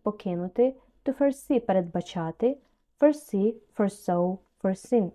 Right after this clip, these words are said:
І зараз ви зможете перевірити себе, які ви запам'ятали слова, які не запам'ятали, і чи запам'ятали ви форми дієслів. Як ви скажете англійською передбачати, прогнозувати?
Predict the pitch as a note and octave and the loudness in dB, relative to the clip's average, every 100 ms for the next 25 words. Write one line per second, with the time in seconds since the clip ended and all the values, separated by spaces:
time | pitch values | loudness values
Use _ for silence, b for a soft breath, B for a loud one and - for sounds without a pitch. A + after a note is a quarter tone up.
0 | _ _ - C4 F#3+ F#3 A#3 D4 A#3+ G#3+ | _ _ 2 4 4 6 6 6 4 4
1 | A3+ A3 A#3 B3 - F#3+ F3+ A3+ B3 B3 | 2 2 -2 -2 0 0 2 0 0 -2
2 | B3 A3 D4+ C4 G3+ G3 C#4 C4+ G#3+ G3+ | -2 2 2 0 -6 -2 2 2 2 0
3 | G#3 G3 F#3 G3+ F#3+ - F#3+ F#3+ F3+ F3+ | -2 -2 0 0 0 -2 -2 0 0 0
4 | A3+ G3 F3+ E3+ F3 G3+ B3 C4 C4 C#4 | -2 0 0 -2 -2 -2 0 0 0 0
5 | D4 D4 B B B - E4+ - C#4 C#4+ | 0 -2 B B B -4 -2 0 2 2
6 | C#4+ C4 A3+ A3+ B3 C#4 C4 G3 A#3 B3+ | 4 2 2 0 2 2 2 4 4 2
7 | - - F#3+ G#3 G3+ G3 G3 G3 B3+ F#3 | -4 0 2 2 0 0 -2 -4 -6 0
8 | G#3 G#3+ G#3+ F3+ D3 - _ _ C#4 D#4 | 2 2 0 -8 -8 -10 _ _ -4 -2
9 | F#4+ - D#4 D4+ C#4+ A#3+ C4+ C4 B3+ A#3 | -2 0 0 2 0 2 0 0 0 2
10 | C4 C#4 A#3 B3 A#3+ A3 G3+ G#3 G#3 A3+ | 4 4 4 2 0 0 0 0 0 4
11 | A3 A3 G#3 F#3+ F#3+ F#3+ | 4 4 2 2 2 2